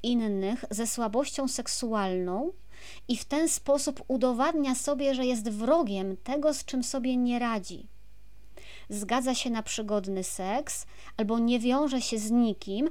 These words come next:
czyli pozostaje w relacji asymetrycznej, bo czuje się pasterzem, przewodnikiem, ojcem i nie chce z tej roli wychodzić”. No i to jest, y, mocne, dużo tłumaczy,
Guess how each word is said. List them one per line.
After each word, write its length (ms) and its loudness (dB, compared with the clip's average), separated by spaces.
czyli 220 -2
pozostaje 640 0
w 100 -2
relacji 540 0
asymetrycznej, 1120 0
bo 140 2
czuje 380 2
się 260 0
pasterzem, 760 0
przewodnikiem, 1000 0
ojcem 540 0
i 80 -2
nie 260 2
chce 280 -4
z 100 -6
tej 260 0
roli 340 0
wychodzić”. 720 -10
No 220 4
i 160 2
to 320 6
jest, 640 2
y, 20 -4
mocne, 720 0
dużo 460 0
tłumaczy, 840 -2